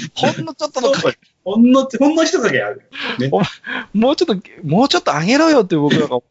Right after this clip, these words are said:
Speaker 2: うんですけどね。そう。
Speaker 1: うん。
Speaker 2: でも確かにあいつは、アンぎっしりなんですよ。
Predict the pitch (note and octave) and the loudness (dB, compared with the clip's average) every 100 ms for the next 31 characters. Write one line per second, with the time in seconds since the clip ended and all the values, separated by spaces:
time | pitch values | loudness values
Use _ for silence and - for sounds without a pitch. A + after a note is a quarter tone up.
0 | D#3+ C#3 A2 G#2 - G#2+ - E3+ C4+ - | -18 -16 -14 -14 -10 -8 -2 -2 -2 -8
1 | - - - F#2+ F#2 - - - G#2 G2+ | -6 -2 0 -2 -4 -8 -12 -8 -6 -4
2 | G2 F#2+ F#2 F2+ - - - A2+ - F#3+ | -2 -2 0 -2 -4 -8 -10 -16 -4 -2
3 | D3+ F#3+ A#3 - A2 B2 A#2 D3 C#3+ F#2+ | -2 -2 -2 -2 -4 -4 -2 0 0 0
4 | - _ _ _ C#3+ E3+ A2 G#2+ - F3 | -6 _ _ _ -4 -4 -4 -2 -2 -4
5 | G#2+ F#2 C#2+ - F2+ - F2 - | -10 -14 -20 -20 -20 -10 -10 -10